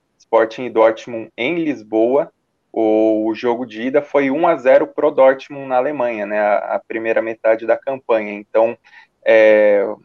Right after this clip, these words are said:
o empate ainda beneficia o Dortmund, ainda deixa o Dortmund vivo e a situação aberta pra segunda rodada.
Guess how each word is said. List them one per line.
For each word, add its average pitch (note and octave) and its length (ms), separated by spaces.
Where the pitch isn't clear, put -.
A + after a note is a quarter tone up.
o C3 160
empate C#3 560
ainda C#3+ 280
beneficia A#2+ 680
o A2 40
Dortmund, A#2+ 540
ainda A#2 200
deixa A2+ 300
o - 20
Dortmund G#2+ 560
vivo G#2+ 220
e G#2+ 40
a G#2+ 60
situação A2 580
aberta A2 580
pra A2+ 200
segunda A2 460
rodada. A#2+ 640